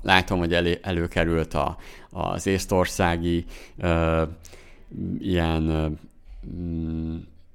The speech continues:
e-, letelepedési, vagy nem is tudom, minek hívják ezt, ö, e-állampolgárság, és akkor úgy céget alapítani Észtországban. Aztán volt az, hogy, ö, szlovák cég, aztán volt mindenféle dolog.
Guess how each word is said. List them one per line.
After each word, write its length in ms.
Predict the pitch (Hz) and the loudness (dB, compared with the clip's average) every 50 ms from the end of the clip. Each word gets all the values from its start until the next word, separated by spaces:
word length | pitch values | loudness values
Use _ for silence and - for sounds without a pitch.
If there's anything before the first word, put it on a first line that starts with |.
| - - - - - - - - - _ | -20 -20 -20 -20 -20 -20 -20 -20 -18 _
e-, 560 | - 95 92 90 90 90 87 87 87 92 - - - - - - - - - - - - - 156 95 | -4 -2 0 2 2 2 2 0 0 -2 -6 -10 -18 -20 -20 -20 -20 -20 -20 -20 -20 -20 -18 -10 -6
letelepedési, 920 | 90 87 85 - 101 90 90 90 - 104 98 87 92 87 85 - - 80 | -4 -4 -4 -2 -2 0 0 0 -2 -2 -2 -2 0 -2 -2 -2 -4 -6
vagy 140 | 80 85 85 | -4 -4 -4
nem 120 | 85 82 | -4 -4
is 120 | 85 82 - | -4 -6 -6
tudom, 180 | - 90 82 | -6 -4 -2
minek 280 | 85 82 80 80 80 - | -2 -2 -2 -4 -6 -8
hívják 540 | - 92 87 87 82 87 85 85 85 - - | -6 -4 -4 -2 0 0 0 0 0 0 0
ezt, 340 | 92 92 95 - - - - - - - - - - - - | 0 0 0 -4 -8 -12 -16 -20 -20 -20 -20 -20 -18 -10 -6
ö, 60 | 90 85 82 82 - | -4 -2 -2 -2 -2
e-állampolgárság, 1300 | - 90 85 85 85 85 85 87 87 85 82 - 90 87 87 87 87 85 87 85 - - 92 87 85 82 | 0 2 4 4 6 6 4 4 2 2 2 2 2 2 4 4 4 2 2 0 0 0 0 0 2 2
és 200 | 78 - - - | 0 0 -2 -2
akkor 200 | - - 80 87 | -2 -4 -2 -2
úgy 180 | 90 90 - | 0 -2 -2
céget 360 | - - 92 85 87 85 - 92 | -2 -2 0 0 0 0 0 0
alapítani 680 | 82 82 80 - - 85 82 - - 90 82 80 76 76 | 0 0 -2 -2 -4 -6 -4 -2 -2 -2 0 0 0 0
Észtországban. 1080 | 82 90 85 - - - 90 85 - - - 92 82 82 82 78 78 82 82 80 78 - - - - - | 0 0 -2 -2 -2 -2 -2 -2 -2 -4 -4 -2 -2 -2 -2 -2 -2 0 0 -2 -2 -6 -10 -18 -16 -6
Aztán 440 | - 101 98 90 - - 87 85 85 | 0 0 2 2 2 0 0 0 2
volt 240 | 85 85 85 - - | 2 2 2 2 -2
az, 200 | 80 - - - | -4 -4 -4 -6
hogy, 380 | 78 76 73 80 78 76 - - - - - - - | -6 -6 -6 -6 -8 -8 -8 -10 -14 -18 -18 -14 -12
ö, 160 | - - - | -8 -8 -8
szlovák 560 | - - - 113 107 101 98 85 80 82 - - | -6 -2 2 2 4 6 6 6 4 4 0 -4
cég, 440 | - - - 82 78 80 82 82 | -6 -4 -2 -2 0 0 2 2
aztán 420 | 82 87 87 - - - 82 80 80 | 2 0 0 -4 -6 -6 -4 -4 -2
volt 300 | 82 82 80 78 - - | 0 0 0 -2 -2 -2
mindenféle 600 | 101 98 90 82 80 80 - - 82 80 78 76 | -2 0 0 0 0 -2 -4 -4 -4 -2 -2 -2
dolog. 380 | 76 - 92 92 98 104 110 | -2 0 2 4 4 4 4